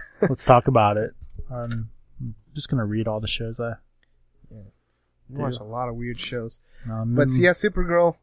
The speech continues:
Speaker 1: um, the thing I noted, that has some money in, behind it. There are a lot of effects that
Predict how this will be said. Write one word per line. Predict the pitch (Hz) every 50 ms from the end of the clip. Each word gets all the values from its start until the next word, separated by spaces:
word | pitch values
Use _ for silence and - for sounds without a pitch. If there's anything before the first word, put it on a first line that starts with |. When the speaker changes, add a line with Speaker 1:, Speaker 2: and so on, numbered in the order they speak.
| _ _ -
Speaker 1:
um, | - 131 120 117 104 110 - _ _ -
the | - 156 - - _
thing | - 185 190 165
I | 127 131 180
noted, | 175 131 117 113 117 113 113 _ _ _ _ _ _ _ _ _ _ _ _ _ _ 127 127 -
that | - 139
has | 170 151 131 -
some | - 123
money | 113 110 113 127 147 135 120
in, | 113 107 104 - 135 127 -
behind | - 123 117 117 107 110 110 110
it. | 101 - _ _ _ _ _ -
There | 143 156
are |
a | 151
lot | 143 139 131
of | 127 120
effects | 120 - - - 131 - - - -
that | 127 123